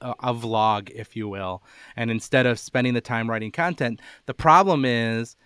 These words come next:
you know, for those people who can't watch the video and don't have the time to watch the video, um, there's no content for them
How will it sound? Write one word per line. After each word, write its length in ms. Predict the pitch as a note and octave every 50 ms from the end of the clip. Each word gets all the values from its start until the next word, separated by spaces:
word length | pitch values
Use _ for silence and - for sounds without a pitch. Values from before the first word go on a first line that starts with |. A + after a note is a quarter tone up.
| _ _
you 180 | - D#3+ C#3+ B2+
know, 380 | A#2+ A#2 A2+ A2+ A2+ A2+ A2+ - - _ _ _ _ _ _ _ _ _
for 180 | - - - C#3
those 220 | B2+ C3+ C#3 C3
people 240 | - D3+ - D3+ C3+
who 100 | B2+ B2+
can't 360 | - - - D3 C#3+ C3+ C3 B2+
watch 340 | B2 B2 B2 B2 - - -
the 120 | A#2+ A2+
video 640 | G#2+ C3 D#3 E3 D3+ A#2+ G#2+ G2 G2 F#2+ G2+ G#2+ A2
and 100 | A2+ G#2+
don't 100 | A2 A2+
have 120 | A#2+ A2+
the 40 | A2
time 240 | - A#2 A2+ A2 G#2+
to 80 | G#2+
watch 200 | G#2 G2+ G2 -
the 80 | - G#2+
video, 540 | A2 D3+ D#3+ D#3+ B2+ A2 G#2 G2 G2 G2+ - _ -
um, 420 | A2 G#2+ G#2 G#2 G2+ G2+ G2+ G#2 -
there's 200 | B2+ B2 A#2 G#2
no 120 | A#2+ A#2+ A2
content 480 | - - B2 B2 A#2+ - - G#2+ F#2+ -
for 100 | - G#2+
them 460 | G2 G2+ F#2+ F#2+ F#2+ G2 G2+ G2+ A2+